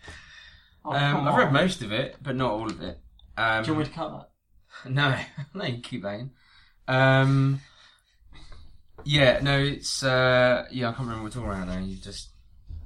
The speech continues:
Speaker 2: taken me
Speaker 1: Um,
Speaker 2: track. Oh yeah, when people take the Bible to read whatever they want
Speaker 1: Yeah,
Speaker 2: to.
Speaker 1: yeah.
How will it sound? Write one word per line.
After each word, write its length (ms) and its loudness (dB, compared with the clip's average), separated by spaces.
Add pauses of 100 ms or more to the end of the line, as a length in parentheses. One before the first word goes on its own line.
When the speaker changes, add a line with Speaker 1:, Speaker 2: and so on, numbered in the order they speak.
(100)
Speaker 2:
taken 400 -2
me 60 -4
Speaker 1:
Um, 60 -6
Speaker 2:
track. 240 -6 (380)
Oh 140 4
yeah, 180 4
when 220 2
people 360 -4
take 480 -6
the 80 -10
Bible 300 -2
to 120 -14
read 200 -10
whatever 180 -8
they 60 -12
want 140 -6
Speaker 1:
Yeah, 180 0
Speaker 2:
to. 80 -6
Speaker 1:
yeah. 120 -8